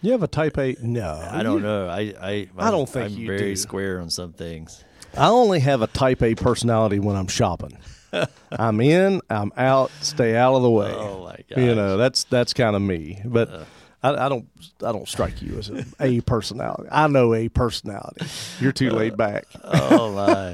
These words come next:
Speaker 1: <laughs> That's the
Speaker 2: Uh, so, so, uh, but, but the thing is, is, like, just waiting on the Lord's voice. "I will
Speaker 1: Yeah.
Speaker 2: move when you come talk to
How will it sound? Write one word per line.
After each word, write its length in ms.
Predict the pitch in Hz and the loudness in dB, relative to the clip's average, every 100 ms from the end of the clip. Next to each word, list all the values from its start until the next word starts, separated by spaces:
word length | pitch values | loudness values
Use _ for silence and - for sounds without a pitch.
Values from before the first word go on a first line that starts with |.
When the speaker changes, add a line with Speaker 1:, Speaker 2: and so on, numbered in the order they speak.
| 254 | -2
Speaker 1:
<laughs> 220 | 196 139 - | 0 -4 0
That's 320 | 170 - - | 0 -2 -2
the 200 | 120 - | 0 0
Speaker 2:
Uh, 60 | - - - | -10 -16 -14
so, 360 | 98 104 101 | -4 -2 -2
so, 240 | 95 98 90 - | -8 -10 -10 -10
uh, 140 | 107 98 | -10 -10
but, 320 | 117 123 117 - _ _ - | -6 -4 -4 -6 _ _ -10
but 80 | 117 | -10
the 60 | |
thing 200 | 117 135 | -8 -8
is, 180 | 123 107 | -6 -6
is, 80 | 101 | -8
like, 400 | 98 92 87 _ _ _ _ _ _ - | -8 -10 -12 _ _ _ _ _ _ -18
just 200 | 87 - | -18 -14
waiting 280 | 90 101 98 | -10 -10 -10
on 60 | |
the 60 | 87 | -14
Lord's 360 | 78 76 73 - | -14 -14 -14 -16
voice. 460 | - - - - - _ _ - | -18 -20 -14 -16 -16 _ _ -10
"I 140 | 90 107 | -6 -2
will 140 | 107 | -2
Speaker 1:
Yeah. 80 | 104 | -2
Speaker 2:
move 320 | 113 120 117 | -4 -4 -6
when 160 | 90 87 | -10 -12
you 100 | 87 | -12
come 240 | - 78 | -12 -16
talk 300 | - - - | -14 -16 -16
to 80 | - | -20